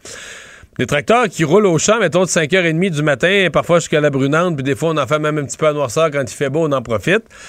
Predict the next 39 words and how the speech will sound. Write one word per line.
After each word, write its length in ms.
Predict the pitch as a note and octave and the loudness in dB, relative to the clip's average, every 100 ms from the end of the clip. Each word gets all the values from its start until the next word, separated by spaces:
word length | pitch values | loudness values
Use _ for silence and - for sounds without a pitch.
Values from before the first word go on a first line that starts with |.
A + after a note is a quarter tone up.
| - - - - - | -18 -18 -20 -20 -8
Pas 100 | - | -6
si 120 | C3 | -2
vous 60 | D3 | -2
le 60 | D#3 | 0
savez, 380 | D3+ A#2+ F#3 | 0 0 0
là, 140 | A3 D3 | 0 0
mais, 400 | B2+ B2 A#2 A2 | 0 -2 0 0
euh, 520 | G#2+ G#2 G2+ G2 G2 | -2 -2 -2 -4 -4
sur 220 | - A#2 | -6 -4
une 80 | B2+ | -2
journée, 560 | A#2 A2+ B2+ G#3 G#3 D#3 | -2 -2 0 0 0 0
on, 600 | A2+ A2 G#2+ G#2 G2+ G2+ | -2 -2 -2 -4 -4 -2
on 60 | G#2 | -2
en 80 | |
brûle 220 | G#2+ C3+ C#3+ | -2 -2 -2
plusieurs 360 | B2+ A2+ A2+ | -4 -2 0
litres 220 | G#2+ E3+ | 0 -2
de 100 | C3 | -4
diesel, 520 | G2 G#2 F#2+ A2+ A2+ F#2+ | -4 -2 -2 -2 -4 -8
là. 80 | F#2 _ _ _ - - - - - | -14 _ _ _ -20 -20 -20 -12 -8
Euh, 260 | E2 E2+ | -4 -4
ça 140 | E2 G2 | -4 -6
veut 80 | F#2+ | -4
dire 180 | B2+ | -4
que 80 | - | -4
les 80 | A2 | -6
coûts 160 | - D3+ | -4 -4
de 60 | |
production, 600 | - A2+ G2+ - C3+ D3+ A#2 | -2 -4 -4 -4 -2 -2 -6
c'est 480 | - A2 G#2 G2+ | -4 -2 0 0
des 100 | G2 | -2
productions 480 | G2 A2+ F#2+ - C#3 | -4 -6 -6 -6 -6
céréalières, 760 | C3+ A#2+ A#2 G#2 F#2+ A2+ D3 D3 | -4 -4 -4 -4 -4 -2 0 -2
des 100 | G#2 | -4
productions 420 | A2+ G#2 - C3 | -6 -6 -4 -2
maraîchères, 600 | B2 G#2 F#2+ A2+ C3+ C#3 | -2 -4 -4 -2 -2 -2
à 40 | |
mon 220 | G2 A2+ G#2 | -2 -2 -2
avis, 400 | F#2+ F#2+ D#3 | -2 -2 -4